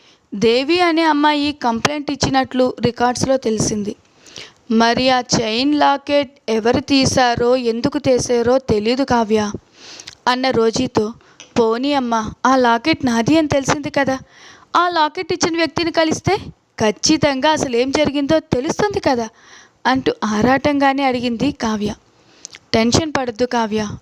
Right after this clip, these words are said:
నేను చెప్పేది పూర్తిగా విను. నువ్వు చెప్పిన అడ్రస్ వెతుక్కుంటూ నేను నీకు లాకెట్ ఇచ్చిన వ్యక్తిని కలవటానికి వాళ్ళ ఇంటికి వెళ్ళాను" అంటూ రోజీ చెప్పగానే ఇక కావ్య ముఖంలో ఆనందానికి అవధులే లేవు.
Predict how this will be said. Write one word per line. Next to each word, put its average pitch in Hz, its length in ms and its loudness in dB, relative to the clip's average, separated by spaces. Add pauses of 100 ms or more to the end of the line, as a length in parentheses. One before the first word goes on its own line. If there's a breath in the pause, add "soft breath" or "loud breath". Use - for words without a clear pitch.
నేను 294 280 2
చెప్పేది 254 340 -6
పూర్తిగా 233 500 -2
విను. 214 260 -8 (600 loud breath)
నువ్వు 262 240 4
చెప్పిన 302 420 0
అడ్రస్ 262 460 0
వెతుక్కుంటూ 262 640 0
నేను 240 260 0
నీకు 226 420 0 (300 soft breath)
లాకెట్ 269 500 0
ఇచ్చిన 277 300 0
వ్యక్తిని 254 400 0
కలవటానికి 247 840 0 (160)
వాళ్ళ 233 220 2
ఇంటికి 208 340 -2
వెళ్ళాను" 220 460 0 (520 soft breath)
అంటూ 294 280 2
రోజీ 233 420 0 (100)
చెప్పగానే 247 580 -2 (340 soft breath)
ఇక 359 200 2
కావ్య 302 420 2
ముఖంలో 311 460 2
ఆనందానికి 269 680 0
అవధులే 226 600 0
లేవు. 285 300 2